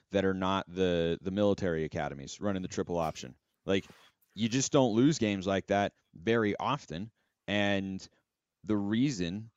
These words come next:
that the running game suddenly couldn't execute in critical moments is because the quarterback keeper has been a part of it all season long. And Oregon State could just run the football because they don't have a quarterback who runs like that, and it's not a part of their scheme. And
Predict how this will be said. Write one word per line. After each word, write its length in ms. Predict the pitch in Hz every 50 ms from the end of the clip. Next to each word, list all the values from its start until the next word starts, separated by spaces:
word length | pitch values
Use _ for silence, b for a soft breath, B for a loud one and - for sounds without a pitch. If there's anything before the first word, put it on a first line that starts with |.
| -
that 180 | - 104 110 -
the 100 | - 107
running 320 | 104 107 113 123 117 117
game 220 | 117 113 113 104 98
suddenly 400 | - - 117 117 120 123 120 113
couldn't 200 | - - 113 110
execute 460 | 110 117 - - - - 117 104 85
in 100 | 95 92
critical 360 | - - 107 110 - - 104
moments 440 | 98 98 113 127 110 104 110 - - - _ _ _ _
is 140 | 123 127 -
because 280 | 127 113 123 120 110
the 80 | - 107
quarterback 600 | - - - 135 147 135 120 127 123 120 - _
keeper 380 | - - 151 170 - 113 110
has 160 | 104 110 110 104
been 160 | - 123 117
a 40 | 101
part 300 | - - 127 165 202 165
of 80 | 87
it 160 | 71 55 - - _
all 220 | _ 104 113 123 139
season 460 | - - - 135 131 127 127 120 117
long. 300 | 117 139 180 135 62 - _ _ _ _ _ -
And 140 | 117 120
Oregon 280 | 113 127 165 175 170 139
State 300 | - - - 127 190 196
could 140 | - 156 113
just 180 | 113 104 -
run 160 | 110 120 117 110
the 80 | 101
football 500 | - - 104 95 - - 92 101 120 - _ _ _ _ -
because 420 | 139 127 - 147 127 117 107 - - _ _ _
they 160 | - 107 139 185
don't 160 | 214 208 170
have 160 | 165 185 196
a 80 | 196 -
quarterback 500 | - 135 127 113 104 98 98 95 90 -
who 80 | 101
runs 300 | 92 92 90 87 87 80
like 160 | 85 82 80
that, 220 | - 87 95 113 -
and 120 | 135 135 147
it's 140 | 139 -
not 200 | - 127 123 131
a 20 | 139
part 260 | - - 113 110 120
of 60 | 127
their 140 | 131 143 143
scheme. 460 | - - - 156 208 - 139 71 76
And 200 | 87 87 87 82